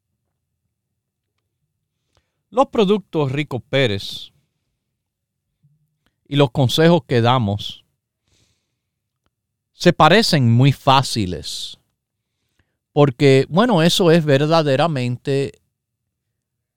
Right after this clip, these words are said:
la demostración de un profesional. La demostración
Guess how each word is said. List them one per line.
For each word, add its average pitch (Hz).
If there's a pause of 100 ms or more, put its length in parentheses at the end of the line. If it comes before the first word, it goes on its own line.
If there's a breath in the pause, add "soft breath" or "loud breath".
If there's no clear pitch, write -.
(520)
la 123
demostración 120 (720)
de 110
un 123
profesional. 117 (1500)
La 196
demostración 175